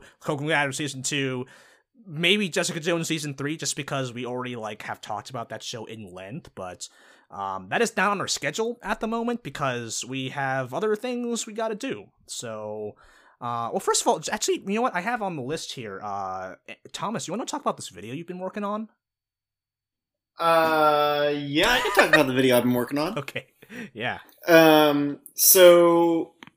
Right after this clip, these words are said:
Speaker 2: yeah, this is, I guess, a, a bit of a spoiler for my intro to the video, but that's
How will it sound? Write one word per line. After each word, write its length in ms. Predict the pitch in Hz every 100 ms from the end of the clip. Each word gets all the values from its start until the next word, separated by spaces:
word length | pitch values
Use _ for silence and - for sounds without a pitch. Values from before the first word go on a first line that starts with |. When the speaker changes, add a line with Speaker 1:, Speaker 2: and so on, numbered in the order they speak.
| _ _
Speaker 2:
yeah, 420 | 156 143 180 208 160
this 180 | 185 233
is, 80 | 214
I 140 | 160 160
guess, 300 | 143 147 156
a, 300 | 143 135 127
a 20 |
bit 160 | 165
of 100 | 160
a 60 | 135
spoiler 520 | - - 147 180 170
for 140 | - 135
my 140 | 127
intro 300 | 127 127 135
to 80 | 120
the 100 | 113
video, 320 | 131 170 139
but 100 | 101
that's 480 | 131 180 - -